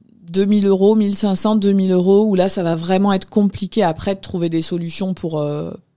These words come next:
pour résoudre, euh, résolver le, la dette et, et l'apurer,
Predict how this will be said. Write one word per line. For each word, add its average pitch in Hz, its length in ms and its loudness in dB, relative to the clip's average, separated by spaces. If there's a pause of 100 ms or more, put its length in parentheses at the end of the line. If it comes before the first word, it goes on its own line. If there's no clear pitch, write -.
(240)
pour 165 180 -10
résoudre, 165 480 -2
euh, 147 600 -4
résolver 156 520 -4
le, 156 380 -6 (240)
la 160 180 -8
dette 170 380 -4
et, 175 340 -6
et 165 60 -2
l'apurer, 170 560 -2